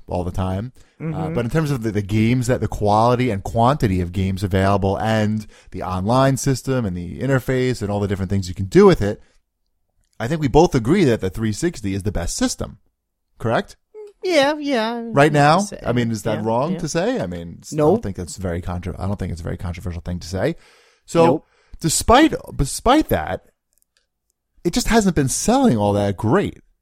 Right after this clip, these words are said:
Speaker 1: I mean, it's getting, it's getting beaten by the Wii now, a-, and they had a year head start, and the Wii has no games.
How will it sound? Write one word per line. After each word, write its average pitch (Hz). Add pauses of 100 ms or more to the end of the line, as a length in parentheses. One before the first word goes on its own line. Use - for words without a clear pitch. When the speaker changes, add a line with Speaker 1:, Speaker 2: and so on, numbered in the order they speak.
(200)
Speaker 1:
I -
mean, 120
it's 110
getting, 175
it's 110
getting 160
beaten 131
by 110
the 110
Wii 156
now, 107 (180)
a-, 120
and 110
they 113
had 147
a 170
year 139
head 175
start, 226
and 135
the 143
Wii 202
has 214
no 233
games. 254